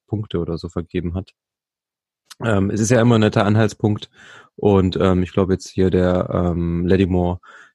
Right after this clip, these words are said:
der hat jetzt achtundachtzig Komma acht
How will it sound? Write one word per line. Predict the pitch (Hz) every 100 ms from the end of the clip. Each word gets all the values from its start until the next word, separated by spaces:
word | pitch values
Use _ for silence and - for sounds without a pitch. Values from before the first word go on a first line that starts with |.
| -
der | 95
hat | 90 -
jetzt | 87
achtundachtzig | - - 92 87 87 - 87 - - -
Komma | 101 90 87 -
acht | - - - -